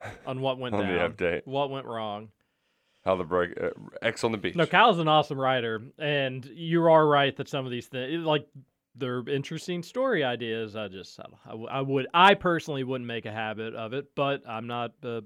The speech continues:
Speaker 1: a journalist, so you can do what you want when you're popping, as they say in the biz.
Speaker 2: Well, no, no, you're a journalist. You've been nominated for a journalism award.
Speaker 1: I've won a jour-, a journalism
Speaker 2: Yeah.
Speaker 1: award, so not only
Speaker 2: Which, by the
Speaker 1: nominated
Speaker 2: way,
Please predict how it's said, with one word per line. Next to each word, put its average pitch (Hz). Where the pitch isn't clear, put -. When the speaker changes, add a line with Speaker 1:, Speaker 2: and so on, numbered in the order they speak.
Speaker 1:
a 120
journalist, 95
so 117
you -
can 104
do 123
what 127
you 123
want 113
when 107
you're 104
popping, 98
as 101
they 101
say 101
in 95
the 101
biz. 98
Speaker 2:
Well, 139
no, 147
no, 143
you're 123
a 131
journalist. 101
You've 98
been 104
nominated 101
for 92
a 85
journalism 82
award. 71
Speaker 1:
I've 127
won 135
a 98
jour-, 90
a 123
journalism 92
Speaker 2:
Yeah. 98
Speaker 1:
award, 78
so 98
not 120
only 107
Speaker 2:
Which, 95
by 190
the 170
Speaker 1:
nominated 143
Speaker 2:
way, 90